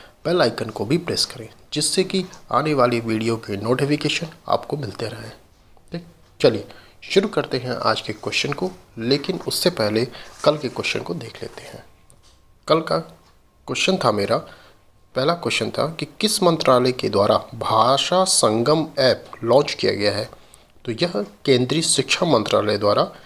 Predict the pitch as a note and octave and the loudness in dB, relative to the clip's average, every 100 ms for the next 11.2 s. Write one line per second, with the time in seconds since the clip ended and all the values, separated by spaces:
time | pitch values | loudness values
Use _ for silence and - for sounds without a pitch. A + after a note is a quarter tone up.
0 | - _ - A2 G#2+ - G#2+ A#2 A#2 C#3 | -20 _ -10 -6 -2 0 0 0 2 2
1 | G#2+ C#3 - - - G2+ - A#2 G#2 G2 | 4 2 -2 -6 0 0 0 -2 0 0
2 | G#2 G#2 - _ _ - _ _ _ _ | -2 -6 -18 _ _ -20 _ _ _ _
3 | - - D#3 F#3+ - B2 A2+ G2+ A#2+ D3+ | -20 -6 -2 0 2 2 0 2 2 0
4 | - - - - A#2+ A#2+ E3+ F3 D#3 E3 | -4 -18 -20 -2 0 2 2 0 -2 -2
5 | B2 G#2+ - - - C3+ - - A#2 D#3+ | -2 -4 -4 -6 0 0 0 0 0 2
6 | F3+ - G#2 C3 E3 D3+ G#2+ - A2+ - | 0 0 2 4 2 0 0 0 -2 -2
7 | - - F#3+ C#3 G#2 F#2+ G2+ - - _ | -6 -4 0 2 4 2 0 -8 -20 _
8 | _ _ _ - A#2+ A2+ - A#2 C#3+ C3+ | _ _ _ -8 -4 -2 2 2 4 0
9 | D3+ A2 A2+ A2 A2+ G#2 A2 G2+ G2+ G#2+ | 0 0 0 0 0 2 2 2 0 -2
10 | - D#3 - A2+ A#2+ C#3 G#2 - - A#2+ | -2 -6 -4 -2 2 2 2 0 -2 -2
11 | E3 - | -2 -4